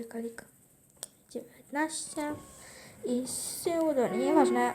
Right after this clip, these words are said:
a ja bym chciała po prostu normalną deskorolkę, bo nie jest najładniejsza, ale według mnie najlepsza. Ha. Czy coś tu może mogło się jeszcze zmienić?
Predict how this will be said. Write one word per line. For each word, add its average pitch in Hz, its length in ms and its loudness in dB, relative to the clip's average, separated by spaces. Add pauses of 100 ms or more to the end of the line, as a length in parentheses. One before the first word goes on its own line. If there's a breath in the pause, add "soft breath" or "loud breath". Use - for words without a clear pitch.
a 233 280 0
ja 226 160 -2
bym 359 220 0
chciała 254 220 -6
po 254 80 -4
prostu 233 420 -6
normalną 220 540 -4 (220)
deskorolkę, 240 880 -8
bo 220 360 -10 (800 loud breath)
nie 240 380 0
jest 359 180 -4
najładniejsza, 320 1000 2 (160)
ale 359 260 6
według 254 260 0
mnie 247 160 -2
najlepsza. 226 500 -2 (1800 soft breath)
Ha. 240 280 -4 (1200 loud breath)
Czy - 80 -10
coś 311 260 -2
tu 311 160 -6
może 240 260 -2
mogło 233 500 -2
się 220 160 -8
jeszcze 220 260 0
zmienić? 202 340 -6